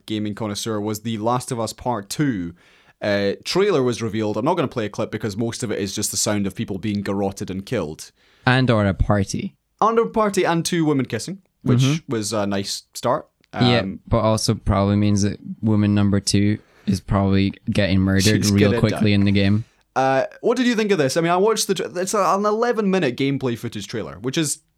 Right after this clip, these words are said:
Speaker 1: for me, uh, uh, unheard of.
Speaker 2: It's always interesting when studios release a gameplay trailer, 'cause it's hard to work out if it's the actual gameplay or if they've programmed some, and
Speaker 1: Yeah.
Speaker 2: in quotes, gameplay.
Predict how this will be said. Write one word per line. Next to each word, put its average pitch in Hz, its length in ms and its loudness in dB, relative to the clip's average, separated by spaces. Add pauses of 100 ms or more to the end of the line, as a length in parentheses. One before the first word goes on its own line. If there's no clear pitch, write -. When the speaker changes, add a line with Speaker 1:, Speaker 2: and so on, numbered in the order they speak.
(420)
Speaker 1:
for 170 220 -2
me, 180 360 0
uh, 110 260 0
uh, 120 320 0
unheard 135 280 0
of. - 180 -12 (240)
Speaker 2:
It's 131 140 -2
always 196 280 2
interesting 139 640 2
when 120 120 4
studios 120 420 4
release 107 460 2 (120)
a 107 100 2
gameplay 101 560 2
trailer, 107 460 2 (100)
'cause 104 140 0
it's 101 100 0
hard 113 220 2
to 113 80 4
work 101 300 2
out 98 200 2 (720)
if 104 160 2
it's 104 180 0
the 104 140 4
actual 110 400 2
gameplay 120 640 2 (140)
or 110 100 2
if 104 160 0
they've 95 220 2 (100)
programmed 98 680 2 (140)
some, 92 480 2 (120)
and 120 120 2
Speaker 1:
Yeah. 98 180 2
Speaker 2:
in 101 140 0
quotes, - 560 -2
gameplay. 123 500 2